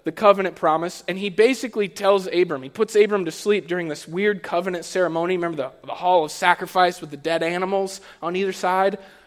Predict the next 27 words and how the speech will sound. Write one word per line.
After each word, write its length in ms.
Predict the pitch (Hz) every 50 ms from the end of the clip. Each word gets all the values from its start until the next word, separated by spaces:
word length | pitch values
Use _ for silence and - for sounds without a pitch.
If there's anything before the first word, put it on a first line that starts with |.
| _ -
We've 80 | 170 170
got 80 | 170
some 160 | - - 156
married 260 | 156 165 175 185 190 180
couples 320 | - 185 170 180 170 165
in 80 | 175 175
here 220 | 175 170 175 180
that 120 | 165 147
said, 220 | - - 175 160 156
"We're 80 | 151
actually 280 | 180 233 - - 240 214
thinking 180 | 220 220 208 196
about 280 | 196 160 151 - 180 -
practicing 580 | - - 202 233 233 - 185 - - 143 131 123
that 240 | 120 120 117 -
in 100 | 139 147
our 120 | 147 139 135
vows," 420 | 139 170 202 202 160 143 - -
right? 240 | 131 139 175 196 180
It's 140 | 175 - -
like, 100 | 135 123
more 160 | 151 180 208
power 240 | 208 - 214 220 202
to 160 | - - 240
you. 80 | 247 226
That's 180 | 143 135 139
symbolism. 520 | - - 202 208 196 170 165 156 147 131